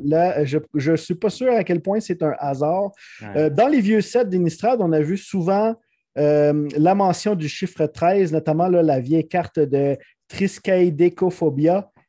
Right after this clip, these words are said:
Speaker 1: qui, euh, aussitôt que t'avais treize vies, euh, euh, c'était quoi ? C'était « Each player with exactly thirteen life lose the game ».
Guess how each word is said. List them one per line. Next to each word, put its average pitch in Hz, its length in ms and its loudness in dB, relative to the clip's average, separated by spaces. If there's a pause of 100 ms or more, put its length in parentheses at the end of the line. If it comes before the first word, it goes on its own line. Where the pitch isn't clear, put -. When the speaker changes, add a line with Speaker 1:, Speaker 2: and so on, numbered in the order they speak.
(100)
Speaker 1:
qui, 170 360 -2
euh, 143 520 2 (200)
aussitôt 175 300 0
que 196 80 -2
t'avais 165 320 2
treize 165 480 0
vies, 180 400 -2 (460)
euh, 139 1040 0 (560)
euh, 135 340 -2 (120)
c'était - 260 -12
quoi ? 156 140 -4
C'était « 160 200 -6
Each 185 200 -6
player 180 180 4
with 185 180 2
exactly 160 400 -2
thirteen 185 400 -2
life 180 400 2
lose 180 300 0
the 151 60 2
game ». 208 540 -2